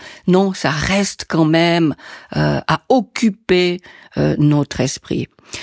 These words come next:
Et tu peux imaginer comme, euh, un mouvement de montre, tu vois, ces, ces montres mécaniques avec, avec plein de, de rouages qui s'emboîtent, que l'un fait tourner l'autre.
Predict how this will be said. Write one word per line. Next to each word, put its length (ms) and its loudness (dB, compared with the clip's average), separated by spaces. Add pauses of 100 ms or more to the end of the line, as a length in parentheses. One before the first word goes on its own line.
(160)
Et 80 2
tu 160 0
peux 280 0
imaginer 800 0
comme, 440 -2 (140)
euh, 320 0 (140)
un 160 2
mouvement 1000 2
de 180 0
montre, 760 0
tu 140 -4
vois, 260 0
ces, 380 0
ces 180 -4
montres 460 2
mécaniques 800 0
avec, 280 -2 (120)
avec 360 -2
plein 240 0
de, 280 -2
de 160 -2
rouages 920 0
qui 140 -6
s'emboîtent, 920 0
que 80 -4
l'un 400 0
fait 160 -6
tourner 400 0
l'autre. 520 0